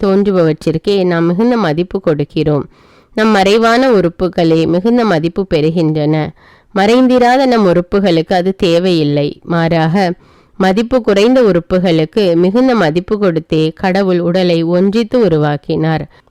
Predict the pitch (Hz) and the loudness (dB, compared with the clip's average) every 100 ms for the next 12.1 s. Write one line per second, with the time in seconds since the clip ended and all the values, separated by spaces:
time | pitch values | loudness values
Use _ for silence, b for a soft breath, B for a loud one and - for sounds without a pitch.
0 | - 214 220 262 196 175 - 196 247 285 | -6 -2 0 2 2 0 0 0 2 2
1 | 196 165 - 175 160 170 170 170 185 208 | 2 0 0 0 2 2 0 0 0 2
2 | 262 247 175 160 - 196 165 185 - 262 | 4 4 2 0 0 0 0 -2 -2 0
3 | 180 175 208 196 185 175 165 160 175 185 | 0 0 -4 0 0 2 2 0 0 0
4 | 165 180 226 247 202 190 190 165 165 175 | 2 2 2 2 0 0 0 0 0 0
5 | 170 151 156 151 147 147 156 151 b b | 0 0 0 0 0 0 -2 -2 b b
6 | b b - 170 160 165 160 147 175 165 | b b 0 2 4 2 2 -2 -4 -2
7 | 156 - 170 147 147 156 143 - b b | -2 -2 0 0 0 0 -2 -8 b b
8 | 208 208 208 269 262 220 208 208 240 226 | 0 2 4 2 0 -2 2 2 4 0
9 | - 175 160 175 185 202 175 175 180 185 | 0 -2 0 -2 0 2 2 2 0 0
10 | 208 180 185 208 269 262 202 208 196 180 | 0 2 2 2 4 2 2 -2 0 2
11 | 185 190 180 165 170 185 170 156 151 156 | 2 2 2 2 2 0 0 2 2 0
12 | 156 | -2